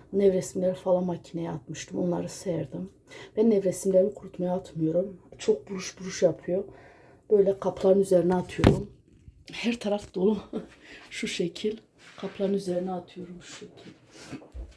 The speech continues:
Bilmiyorum, sizler de öyle yapıyor musunuz? Ancak öyle kuruyor. Gerçekten. Ee,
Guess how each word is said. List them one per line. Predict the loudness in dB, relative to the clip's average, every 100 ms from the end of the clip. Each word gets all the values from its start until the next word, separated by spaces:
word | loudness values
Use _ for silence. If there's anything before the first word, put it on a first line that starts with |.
| -20 _ _ _ -20 _ _ _ _ _ _ -10
Bilmiyorum, | -6 -4 -4 -6 -8
sizler | -6 0 2
de | 2
öyle | 0
yapıyor | 0 -6 -2 -2
musunuz? | -2 -4 -4 -6 -20 _ _ _ _ _ -6
Ancak | -4 -4 -6
öyle | -6 -4 -6
kuruyor. | -8 -8 -6 -4 -8 -14 _ _ _
Gerçekten. | -14 -14 -16 -16 -10 -10 -10 _ _ -18 -18 -20 -20 _ _ -12
Ee, | -6